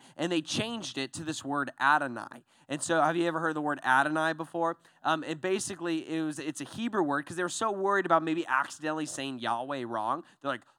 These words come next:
"Let's just do another name just in case," right? And so they did Adonai, and Adonai is where we get the word Lord. Adonai literally, um, what it means is it means a master. It means a husband. It means a prophet, a governor,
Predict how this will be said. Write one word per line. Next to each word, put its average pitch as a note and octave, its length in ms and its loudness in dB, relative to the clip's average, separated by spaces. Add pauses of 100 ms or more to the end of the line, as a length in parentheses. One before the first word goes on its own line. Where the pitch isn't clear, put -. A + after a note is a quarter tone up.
"Let's C3+ 140 -2
just - 300 -4 (180)
do D#3+ 120 6
another C#3+ 300 0
name F#3 360 -2
just B2+ 260 -6
in B2+ 100 -8
case," A#2 400 -10
right? C#3 300 -4 (240)
And E3+ 100 -4
so G#3 80 -6
they F#3+ 140 0
did F#3+ 240 -4 (280)
Adonai, F3 640 8
and E3+ 160 -4
Adonai F#3 580 8
is C#3+ 100 -4
where D3+ 160 0
we D#3+ 80 -4
get - 140 -8
the E3 60 -12
word C#3 260 -4
Lord. F#3 420 -2 (340)
Adonai G3 480 8
literally, G3+ 560 -2 (140)
um, D#3 240 6
what F#3 180 2
it D3 120 -2
means G3 540 -4
is E3 160 -6
it E3+ 80 -4
means D#3+ 240 -2
a C#3+ 60 -4
master. C#3 640 2 (380)
It D#3 120 -2
means F3+ 360 -2
a C3+ 60 -4
husband. F3+ 500 -8 (500)
It E3 140 -2
means E3+ 300 0
a C#3+ 80 0
prophet, E3+ 680 -2 (380)
a C#3+ 60 -6
governor, D#3 640 4